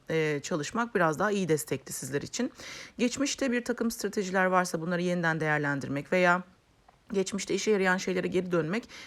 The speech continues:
biraz daha verimli olacaktır. Şu anda başkalarıyla işbirliği yapma ve başkalarını güçlendirme ya da, e, herhangi bir düzeyde büyük bir destek alma ile ilgili gündemleriniz bolca olacak.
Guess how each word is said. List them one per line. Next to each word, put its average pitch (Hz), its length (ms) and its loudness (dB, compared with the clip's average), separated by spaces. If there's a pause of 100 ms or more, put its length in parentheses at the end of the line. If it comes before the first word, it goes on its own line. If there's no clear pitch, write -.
(160)
biraz 196 240 6
daha 208 180 6
verimli 190 440 4
olacaktır. 165 760 2 (300)
Şu - 160 2
anda 285 220 6
başkalarıyla 247 480 4
işbirliği 208 380 0
yapma 175 320 2
ve 175 100 2
başkalarını 202 400 0
güçlendirme 180 600 0
ya 165 140 4
da, 170 160 4 (180)
e, 156 340 -4
herhangi 196 380 4
bir 196 60 -6
düzeyde 185 340 0
büyük 202 200 -4
bir 170 80 -4
destek 180 460 -2
alma 175 300 4
ile 165 180 0
ilgili 185 300 2 (380)
gündemleriniz 202 720 6
bolca 196 320 2
olacak. 170 480 2